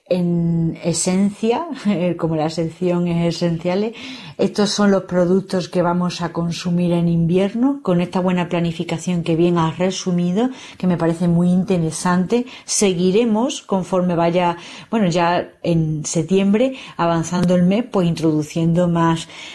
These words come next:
más conocimiento, que para empezar hoy estás, las tareas ya, vamos, a, a numerarlas, a planificarlas, y con una buena planificación y amor y dedicación, yo creo que esto saldrá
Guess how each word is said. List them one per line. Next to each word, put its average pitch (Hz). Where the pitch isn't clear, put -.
más 175
conocimiento, 170
que 170
para 170
empezar 170
hoy 196
estás, 208
las 190
tareas 202
ya, 262
vamos, 175
a, 165
a 160
numerarlas, 196
a 185
planificarlas, 180
y 220
con 185
una 214
buena 202
planificación 175
y 170
amor 170
y 170
dedicación, 165
yo 185
creo 165
que 160
esto 165
saldrá 165